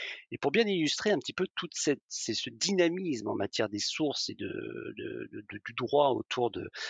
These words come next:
de la consultation du public, on pourrait citer la décision One Voice qui a été rendue par le Conseil d'État le trente et un octobre deux mille vingt-deux.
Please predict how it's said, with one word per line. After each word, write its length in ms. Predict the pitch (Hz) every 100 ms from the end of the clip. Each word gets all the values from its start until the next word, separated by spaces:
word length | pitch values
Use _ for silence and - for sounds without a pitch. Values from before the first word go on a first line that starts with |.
| -
de 60 | 110
la 80 | 104
consultation 600 | - 139 151 - 123 127
du 120 | 110
public, 360 | - 131 220 -
on 40 |
pourrait 220 | - 139 160
citer 380 | - 147 196
la 120 | 175 113
décision 500 | 127 - 127 131 135
One 260 | 117 117
Voice 420 | 110 160 190 175 -
qui 100 | 113
a 40 |
été 180 | 110 117
rendue 260 | 107 104 175
par 120 | 113
le 60 | -
Conseil 260 | 113 -
d'État 320 | 110 104 170 180
le 80 |
trente 240 | 117 110 -
et 40 |
un 60 | 135
octobre 360 | 120 - 180 139
deux 60 |
mille 160 | 120 160
vingt-deux. 380 | 120 104 -